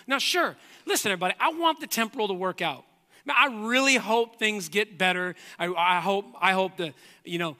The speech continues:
finances get better. I, I hope this gets, I, I, I'm not one, I'm not walking around going, "Well, who cares? It's all going to, it's all going to hell in a handbasket." Like, you know, I don't know why every time I do a Christian voice, it sounds like that. Maybe, maybe a friend of Trey's. Come on, somebody back in,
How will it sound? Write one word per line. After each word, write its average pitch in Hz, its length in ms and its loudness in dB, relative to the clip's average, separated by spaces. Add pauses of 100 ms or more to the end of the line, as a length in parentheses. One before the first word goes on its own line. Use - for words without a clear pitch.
(120)
finances 196 600 2
get 196 200 -4
better. 190 320 2
I, 190 320 2
I - 20 -2
hope 196 320 -4
this 185 180 -4
gets, 196 180 -10
I, 208 200 2
I, 214 320 0
I'm 269 220 0
not 262 180 2
one, 240 180 -6
I'm 208 120 -6
not 247 160 -6
walking 240 280 2
around 226 140 4
going, 202 220 0
"Well, 165 180 4
who 190 160 -4
cares? 214 420 2
It's 170 40 -6
all 202 160 2
going 208 220 -2
to, 185 40 -2
it's - 240 -14
all 202 120 4
going 214 160 -2
to 196 60 0
hell 214 160 6
in 208 60 -2
a 202 40 0
handbasket." 202 640 2 (120)
Like, 175 240 -8
you 180 60 -8
know, 185 140 -8 (460)
I 262 80 2
don't 330 100 0
know 254 80 2
why 196 180 4
every 175 140 -2
time 180 200 -4
I 175 80 -2
do 160 160 -8
a 151 60 -10
Christian 175 360 -8
voice, 170 280 -10
it 151 80 -16
sounds 185 220 2
like 190 160 2
that. 190 260 0 (1120)
Maybe, 185 240 0
maybe 180 280 2
a 165 200 -12
friend 196 240 -2
of 170 60 -8
Trey's. 170 480 0
Come 185 120 -6
on, 165 160 -6
somebody 170 360 -4
back 170 260 -2
in, 180 180 -4